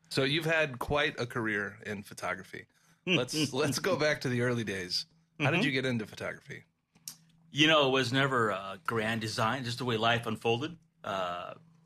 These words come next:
Speaker 2: from my grandfather all the way down, they were all shutterbuggers,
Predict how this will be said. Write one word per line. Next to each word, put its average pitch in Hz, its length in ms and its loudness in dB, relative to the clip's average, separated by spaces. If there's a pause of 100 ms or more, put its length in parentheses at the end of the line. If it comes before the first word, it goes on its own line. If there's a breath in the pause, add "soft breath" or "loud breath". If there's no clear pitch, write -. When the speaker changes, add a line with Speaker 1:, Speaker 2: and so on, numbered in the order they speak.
(760)
Speaker 2:
from 113 140 -4
my 98 100 0
grandfather 120 500 4
all 113 60 2
the 110 60 0
way 107 100 0
down, 113 320 -4
they 104 80 -6
were 98 100 -4
all 123 140 -4
shutterbuggers, - 680 -4